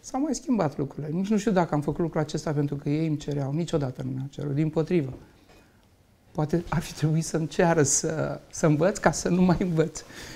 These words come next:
Uh, poate dintr-o anumită frondă tipică copiilor sau, mă rog, tinerii generații. Și am simțit mereu acela și în bold, aceeași dorință de a face lucrurile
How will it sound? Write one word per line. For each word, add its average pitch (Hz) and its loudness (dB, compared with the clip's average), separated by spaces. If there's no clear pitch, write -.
Uh, 80 -4
poate 156 0
dintr-o 147 0
anumită 151 -2
frondă 147 -2
tipică 143 -6
copiilor 151 -2
sau, - -8
mă 151 -6
rog, 143 -2
tinerii 143 0
generații. 139 -4
Și 160 -2
am 160 -2
simțit 151 -4
mereu 160 0
acela 160 -6
și - -12
în 151 -2
bold, 165 0
aceeași 156 0
dorință 190 2
de 165 2
a 165 2
face 180 0
lucrurile 165 2